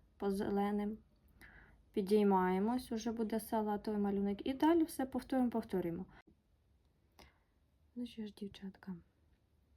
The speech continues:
будемо завершувати, але завершувати будемо вже під ліхтар, тому що вимкнули світло, це по-перше. А по-друге, вже перша година ночі, І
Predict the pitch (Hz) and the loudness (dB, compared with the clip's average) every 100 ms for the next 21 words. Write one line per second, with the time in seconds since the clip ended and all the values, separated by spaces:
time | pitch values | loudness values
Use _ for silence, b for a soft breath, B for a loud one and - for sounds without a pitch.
0 | _ - 202 240 269 247 220 185 180 - | _ -6 -6 -6 -6 -6 -6 -6 -6 -8
1 | - 220 226 247 254 _ _ 202 214 196 | -14 -10 -10 -10 -14 _ _ -8 -6 -4
2 | 170 160 _ _ _ _ 208 196 202 - | -6 -10 _ _ _ _ -12 -8 -10 -10
3 | 196 190 - 196 220 214 196 190 180 202 | -10 -8 -8 -8 -8 -6 -4 -4 -6 -8
4 | 190 _ 233 220 190 185 - 175 190 - | -8 _ -8 -6 -10 -10 -12 -10 -10 -12
5 | _ B B B _ 202 196 196 - 180 | _ B B B _ -4 -4 -4 -8 -4
6 | 185 175 185 175 170 160 - 190 233 - | -4 -6 -8 -6 -6 -10 -10 -8 -8 -8
7 | 285 302 _ _ - 247 247 - 226 226 | -10 -10 _ _ -14 -12 -14 -8 -8 -8
8 | - _ B B B B B - 202 196 | -16 _ B B B B B -10 -6 -6
9 | - 185 180 165 190 214 254 254 269 269 | -6 -6 -4 -4 -4 -4 -6 -6 -8 -6
10 | 269 262 _ b b b _ 190 196 - | -10 -12 _ b b b _ -8 -8 -8
11 | 208 - 208 190 180 185 185 180 196 277 | -12 -10 -8 -6 -6 -6 -4 -4 -6 -8
12 | - - 262 262 262 _ _ _ 190 202 | -12 -12 -10 -10 -12 _ _ _ -8 -6
13 | 202 | -6